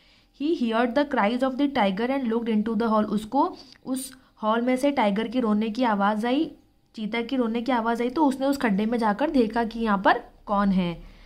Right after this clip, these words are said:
"I cannot get out," shouted the tiger। तो शेर बोला कि मैं बाहर नहीं निकल पा रहा हूँ। "I will help you," said the young man। तो उस यंग मैन ने बोला कि तुम चिंता मत करो, मैं तुम्हारी मदद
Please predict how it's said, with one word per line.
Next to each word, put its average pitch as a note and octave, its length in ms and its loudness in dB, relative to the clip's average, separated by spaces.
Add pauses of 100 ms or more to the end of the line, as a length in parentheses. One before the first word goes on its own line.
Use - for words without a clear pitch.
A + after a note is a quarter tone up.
(280)
"I D#3+ 80 -4 (1000)
cannot B3 440 0
get A#3 260 0
out," B3 240 4
shouted G3+ 440 0
the G#3+ 120 0
tiger। G3 280 0
तो A#3 360 -2 (160)
शेर B3+ 260 0
बोला A#3 280 2
कि A3+ 160 -2
मैं B3 360 0 (360)
बाहर A3 300 -2
नहीं B3+ 280 2
निकल A#3 280 0
पा G3+ 200 4
रहा F#3 240 2
हूँ। F3+ 260 2 (440)
"I G#3 80 -2
will C#4 240 0
help A#3+ 300 -2
you," B3+ 100 2
said A3+ 260 0
the A3 100 0
young G#3 280 4
man। G3 180 2
तो B3+ 100 4
उस C#4 240 0
यंग G#3 260 2
मैन C4 180 0
ने D4 100 -2
बोला A3 280 0
कि A3+ 140 -4
तुम B3 160 -2
चिंता A3 320 0
मत B3+ 200 -2
करो, A#3+ 300 0
मैं A#3+ 200 0
तुम्हारी G#3 380 2
मदद A3 420 2